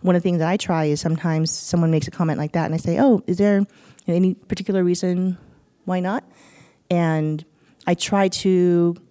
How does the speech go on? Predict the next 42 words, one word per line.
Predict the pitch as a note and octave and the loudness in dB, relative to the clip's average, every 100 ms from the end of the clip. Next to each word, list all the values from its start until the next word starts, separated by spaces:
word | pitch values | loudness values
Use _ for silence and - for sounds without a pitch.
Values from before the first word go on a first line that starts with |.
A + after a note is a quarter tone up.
| _ _ _ _ _ _ | _ _ _ _ _ _
ha-, | - - - _ _ _ _ - | -12 -10 -12 _ _ _ _ -2
invite | F3+ E3 F#3+ G3 | 0 2 2 2
them | F3 D#3+ - | 2 0 0
to | E3 D#3+ | 2 2
tell | - - F3+ F3 | -2 0 2 4
me | E3+ E3 D#3+ - | 2 2 0 0
any | F3+ F3+ F3 | 0 0 -2
reasons | E3 E3+ E3+ E3+ E3 | 0 0 0 -2 -2
that | E3 D#3 | 0 0
are, | D#3 D#3 D3+ D#3 - - _ _ - | 0 0 0 -4 -12 -20 _ _ -4
um, | D#3 D3+ D3+ D3 D3 | -2 0 -2 -2 -4
due | - E3 | -2 -2
to | - | 0
their | D3+ D3+ | -2 0
own | D#3 E3+ | -2 -2
choice | A#3 B3 - | -2 0 0
or | |
maybe | F3+ D#3+ | -2 -2
any | D#3+ D3+ - | -2 -4 -6
external | - - D#3 D#3 | -8 -4 -2 -2
factors | F#3 G#3+ B3 C4 | 0 -2 0 -2
that | G3 | 0
are | E3+ | -2
beyond | D3+ D#3 C#3+ | 0 0 0
their | D#3+ F#3+ | -2 -2
control | A#3+ B3 C#4 C#4+ D4+ - | -4 -2 0 0 -2 -6
that | E3+ - | -8 -8
might | E3 - | -10 -10
be | - | -10
contributing | - D#3 E3 D#3+ F3+ G3 | -10 -10 -6 -6 -6 -4
to | A3+ | -2
it. | B3 - - - - - - | -2 -4 -20 -20 -20 -20 -6
And | E3+ | -2
so | - E3 | 0 0
I | |
find | F3 E3 | 0 0
myself | D#3+ D#3+ D3+ | 0 -2 0
asking | E3 - D#3 | -2 -2 -4
a | |
lot, | E3 | -4
like, | F3 | 0
"Oh, | D4 | 2